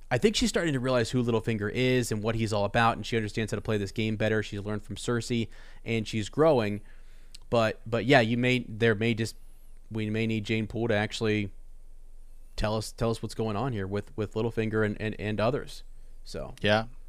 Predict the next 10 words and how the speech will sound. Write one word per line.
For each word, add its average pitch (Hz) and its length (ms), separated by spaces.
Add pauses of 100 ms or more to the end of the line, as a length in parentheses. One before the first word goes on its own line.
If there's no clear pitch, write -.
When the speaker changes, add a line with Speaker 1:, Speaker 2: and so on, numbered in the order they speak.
Speaker 2:
Yeah, 110 160
absolutely. 92 440 (360)
Yeah, 147 160
again, 110 360
this, 120 280
this 123 220
goes 123 200
back 113 240
to 113 160
our, 104 200